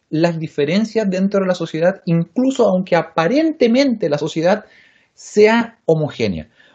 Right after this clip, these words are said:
Porque claro, uno cuando hace una mirada de, sin conocer Estados Unidos y mira, y mira muy desde arriba y dice, "Ah,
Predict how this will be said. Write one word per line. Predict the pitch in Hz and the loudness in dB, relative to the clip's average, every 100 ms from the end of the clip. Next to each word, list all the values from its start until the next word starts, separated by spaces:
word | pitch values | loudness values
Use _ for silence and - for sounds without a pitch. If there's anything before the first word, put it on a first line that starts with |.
| _ | _
Porque | - 269 | -8 -2
claro, | 247 165 - - | 0 0 -4 0
uno | 220 269 | 2 2
cuando | 240 208 208 202 | 2 4 2 2
hace | 175 | -2
una | 196 185 | -2 -2
mirada | 180 196 190 - - - | 0 0 0 -4 -16 -12
de, | 135 160 - 139 _ | -6 -6 -6 -14 _
sin | - - 220 226 | -20 -2 0 2
conocer | 226 147 - 160 | 2 0 2 0
Estados | 113 - 113 101 | 0 -4 -6 -4
Unidos | 101 104 123 143 | -4 -2 -2 -4
y | 143 | -4
mira, | 135 160 160 147 165 | 2 4 4 2 -2
y | 139 156 | -4 0
mira | 175 180 | 2 4
muy | 175 202 | 4 4
desde | 208 185 | 4 2
arriba | 175 196 | 0 0
y | |
dice, | 196 202 - _ - - | -2 -6 -12 _ -20 -18
"Ah, | 101 104 104 | -12 -8 -8